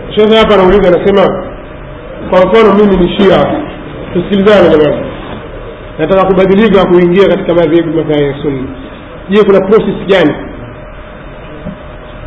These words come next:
Kuna utaratibu wa kuandikisha majina, vitambulisho na nini, shahada, au kitu gani ambacho yeye atakiwa akifanye ili sasa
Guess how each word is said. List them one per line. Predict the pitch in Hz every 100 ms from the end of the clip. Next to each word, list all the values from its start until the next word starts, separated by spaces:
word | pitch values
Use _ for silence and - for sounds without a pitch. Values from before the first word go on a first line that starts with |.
| - - -
Kuna | 170 156
utaratibu | 165 160 180
wa | 160
kuandikisha | 156 151 147 165
majina, | 151 156 175 170 165 156
vitambulisho | - 151 147 170 - 170
na | 160 147
nini, | 147 175 170 160 -
shahada, | 143 175 170 170
au | 196
kitu | 185 196
gani | 240 214
ambacho | 202 208 214
yeye | 220
atakiwa | 190 208 185
akifanye | - 233 214 190 196
ili | 220 214
sasa | 214 202